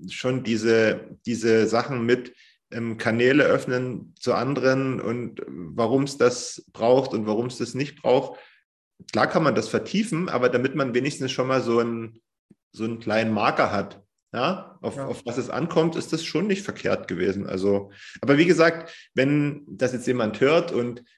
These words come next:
Speaker 1: klar gibt's ja ganz viele, die da, ähm, richtig drin sind, weil sie sich eben auch schon eine ganze Weile damit beschäftigen und vielleicht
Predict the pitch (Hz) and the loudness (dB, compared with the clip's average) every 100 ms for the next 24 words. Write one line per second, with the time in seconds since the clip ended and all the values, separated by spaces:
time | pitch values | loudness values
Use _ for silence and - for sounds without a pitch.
0 | _ 95 101 139 139 - - _ 131 - | _ 0 4 4 2 -8 -18 _ -4 4
1 | 123 117 110 107 - 147 147 160 - - | 4 6 2 2 2 4 4 2 -6 -20
2 | _ 117 123 117 113 107 - 113 110 104 | _ 0 4 6 6 2 -2 -4 -4 -2
3 | 117 127 - 120 143 151 131 107 113 120 | -2 -4 -4 0 2 2 2 4 4 0
4 | 101 113 101 117 - 117 101 120 113 107 | -2 -4 -2 -4 -4 -4 -2 0 0 4
5 | 123 117 120 113 - 165 165 131 127 110 | 4 2 -2 -6 -4 -4 -2 -4 -2 -4
6 | 113 104 117 131 | -2 0 0 -2